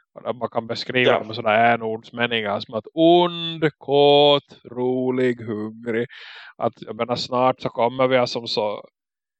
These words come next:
Speaker 1: så reduktivt historieberättande att alla har typ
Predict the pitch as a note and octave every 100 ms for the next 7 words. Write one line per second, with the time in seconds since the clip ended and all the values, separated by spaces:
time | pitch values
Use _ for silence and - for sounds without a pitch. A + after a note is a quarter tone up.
0 | _ _ - A#2 A#2 C3 B2 B2 A#2 A#2+
1 | - A2 G2+ - A#2+ - B2 B2 A2+ A2
2 | A2 - A2 A2 A2 A#2 A#2 A2+ A2 A2
3 | A2+ A2+